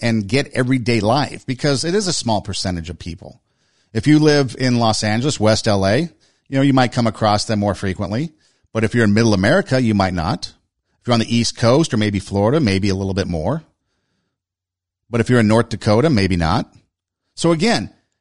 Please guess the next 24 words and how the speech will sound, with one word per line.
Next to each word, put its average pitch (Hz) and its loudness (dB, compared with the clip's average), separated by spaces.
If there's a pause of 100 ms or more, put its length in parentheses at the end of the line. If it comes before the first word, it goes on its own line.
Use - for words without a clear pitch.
(140)
it's - -6
not 202 0
something 156 -2
to 127 0
be 120 0
offended 139 -2
about 98 2
because 113 0
T 139 -2
S 120 0
A 127 2
is 123 0
trying 113 0
to 98 -6
do 104 -2
their 95 -2
job. 87 -6 (540)
It's 123 -2
something 175 0
that 156 0
they're 151 4
trying 147 0
to 123 2
do, 147 4